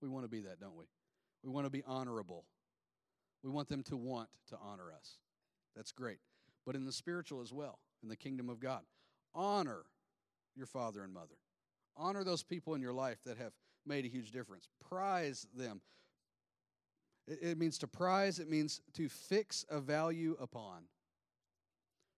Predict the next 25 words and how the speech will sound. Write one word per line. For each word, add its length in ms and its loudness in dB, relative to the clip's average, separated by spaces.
To 100 -2
fix 480 4
a 100 2
value. 520 -2
What 100 2
does 100 4
that 160 6
mean? 240 4
That 180 6
means 300 4
the 100 2
value 640 8
is 220 -2
not 240 0
dictated 480 2
by 160 6
the 100 -2
market. 640 -2
It's 120 -10
dictated 460 0
by 120 2
what 200 2
I 120 0
assign 440 -4
it. 220 -16